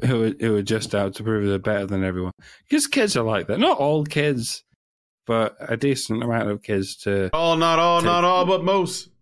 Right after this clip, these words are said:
Speaker 1: to take, to take over that environment and turn it into,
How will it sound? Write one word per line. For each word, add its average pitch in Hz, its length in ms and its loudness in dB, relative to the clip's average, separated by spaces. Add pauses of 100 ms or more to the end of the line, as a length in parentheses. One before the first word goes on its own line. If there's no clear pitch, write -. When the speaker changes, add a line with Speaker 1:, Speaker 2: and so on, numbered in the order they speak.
(1200)
Speaker 1:
to - 120 -8
take, 110 260 0
to - 320 -6
take 104 240 0
over 101 280 2
that 98 140 0
environment 95 640 0
and 95 200 -2
turn 95 200 -2
it 90 100 -4
into, 92 280 -2